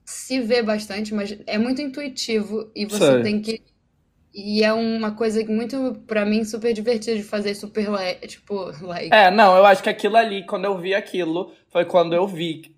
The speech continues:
Speaker 2: a, claro, a sua identidade ali. Só que assim, aquilo ali faz muita diferença pro clipe. Então, assim, é, é isso. Você, como editora, faz muito parte da estética final daquele clipe.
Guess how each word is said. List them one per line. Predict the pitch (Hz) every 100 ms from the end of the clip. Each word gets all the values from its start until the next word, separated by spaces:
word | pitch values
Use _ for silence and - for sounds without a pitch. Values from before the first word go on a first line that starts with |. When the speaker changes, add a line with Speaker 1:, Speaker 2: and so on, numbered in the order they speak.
| -
Speaker 2:
a, | 160
claro, | - 175 147 160 143 143 156
a | 147
sua | -
identidade | 156 156 147 156 143
ali. | 185 202 - -
Só | -
que | 240
assim, | 466 262 165
aquilo | 160 170 190
ali | 190 185
faz | 185 190 - -
muita | 202 226 247
diferença | 170 185 165 151
pro | 139
clipe. | 143 151 120 143
Então, | 143 160
assim, | 190 214 170 127 117 _ _ _ _ _ _
é, | 151 147 143 143 135 127 - _ _ _
é | 160 202
isso. | 226 - 151
Você, | 151 - 208
como | 214 190
editora, | 175 - 180 165 170 196 - - _
faz | - 190 190
muito | 196 202
parte | - 226 165 - - 208 233
da | 196
estética | 185 185 170 190
final | - 180
daquele | 180 190
clipe. | - 196 185 240 -